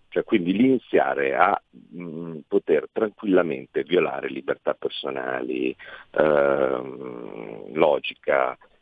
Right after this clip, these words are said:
ehm, necessità, eh, e così via, semplicemente per, eh, un,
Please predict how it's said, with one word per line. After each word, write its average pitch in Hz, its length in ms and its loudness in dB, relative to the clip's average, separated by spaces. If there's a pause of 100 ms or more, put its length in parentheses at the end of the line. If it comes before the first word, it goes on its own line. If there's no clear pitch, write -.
ehm, 71 880 2 (440)
necessità, 65 1600 -2
eh, 65 60 2
e 76 60 0
così 80 220 0
via, 69 240 4
semplicemente 90 800 2
per, 78 360 2
eh, 65 680 -6
un, 64 640 -12